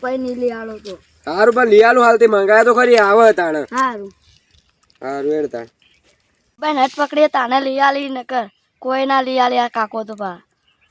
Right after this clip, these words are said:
Speaker 2: હું બોલ્યો?
Speaker 1: કોઈ ના, એ તો ખાલી.
Speaker 2: આટલું મોટું કર્યું ઈ તો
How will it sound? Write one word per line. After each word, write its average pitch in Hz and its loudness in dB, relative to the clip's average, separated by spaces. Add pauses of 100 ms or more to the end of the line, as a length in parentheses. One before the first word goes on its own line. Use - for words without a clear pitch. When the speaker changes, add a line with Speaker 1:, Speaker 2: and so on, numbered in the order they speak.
(340)
Speaker 2:
હું 214 -4
બોલ્યો? 226 4 (1000)
Speaker 1:
કોઈ 370 -4
ના, 381 -8
એ - -12
તો 339 -14
ખાલી. 285 -12 (640)
Speaker 2:
આટલું 165 -8
મોટું 165 -4
કર્યું 214 -6
ઈ 175 -10
તો 214 -8